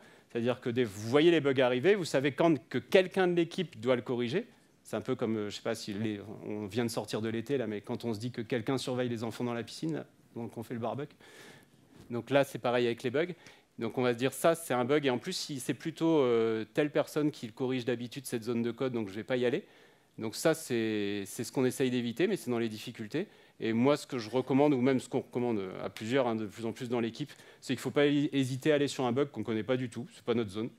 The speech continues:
c'est pas grave, parce que déjà, ça va faire qu'on va commencer à prendre le bug, et puis on finira par aller chercher la bonne personne pour nous aider à le corriger.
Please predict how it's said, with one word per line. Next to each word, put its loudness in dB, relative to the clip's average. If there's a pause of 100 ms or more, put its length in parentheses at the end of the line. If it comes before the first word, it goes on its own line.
(120)
c'est -18
pas -2
grave, 0 (200)
parce -18
que -2
déjà, 4
ça -4
va -4
faire -2
qu'on -4
va -2
commencer 2
à 2
prendre -2
le 0
bug, 2
et 0
puis -8
on -4
finira 0
par 0
aller 0
chercher -8
la -4
bonne -2
personne -6
pour -10
nous -6
aider -6
à -4
le -8
corriger. -10